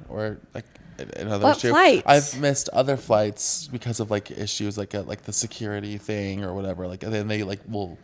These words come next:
Speaker 1: book you a new one for free. But I've missed one in Scotland. I
Speaker 2: With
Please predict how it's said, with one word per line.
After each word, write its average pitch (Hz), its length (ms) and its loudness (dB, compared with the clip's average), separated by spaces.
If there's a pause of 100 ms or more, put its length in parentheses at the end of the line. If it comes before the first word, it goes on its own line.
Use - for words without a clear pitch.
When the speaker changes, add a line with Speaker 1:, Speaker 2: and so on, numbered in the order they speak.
(480)
Speaker 1:
book 113 180 -2
you 110 80 2
a 95 60 -2
new 95 120 -6
one 92 140 -8
for 92 160 -10
free. 87 400 -6 (800)
But - 140 10
I've 143 180 10
missed 135 320 2
one 127 180 8
in 139 160 2
Scotland. 123 640 6 (880)
I 120 240 10
Speaker 2:
With 113 100 10